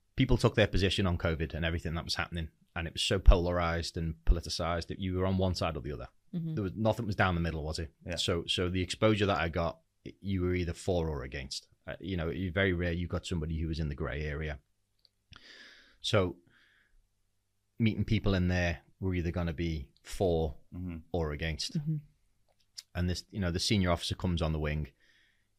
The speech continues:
Speaker 1: He doesn't, I don't even think he was aware of the covid situation. He didn't like the fact that I had support and felt maybe a challenge to his authority. I don't know whether that's maybe,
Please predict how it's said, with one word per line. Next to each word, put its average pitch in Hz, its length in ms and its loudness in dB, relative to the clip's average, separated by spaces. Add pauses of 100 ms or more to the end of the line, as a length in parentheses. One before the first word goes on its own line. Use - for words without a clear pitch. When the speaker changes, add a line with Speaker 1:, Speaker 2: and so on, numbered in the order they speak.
(120)
Speaker 1:
He 95 80 -6 (100)
doesn't, 110 320 2 (160)
I 95 40 -4
don't 107 200 4
even 101 140 2
think 90 140 -2
he 87 60 0
was 78 100 -2
aware 78 280 0
of 85 100 0
the 85 60 -4
covid 82 320 -4
situation. 85 560 -4
He 87 100 -2
didn't 107 360 -2
like 90 280 -2
the - 60 -10
fact - 380 -2
that - 140 -6
I 78 200 -4
had 76 200 -6
support - 640 -4 (1300)
and 80 120 -12
felt 87 480 -4
maybe 101 320 2
a 92 40 4
challenge 98 560 0
to 101 100 0
his 92 280 0
authority. 101 680 0
I 90 40 -2
don't 90 120 -4
know 76 80 -4
whether 80 140 -2
that's 78 200 -4
maybe, 80 280 -6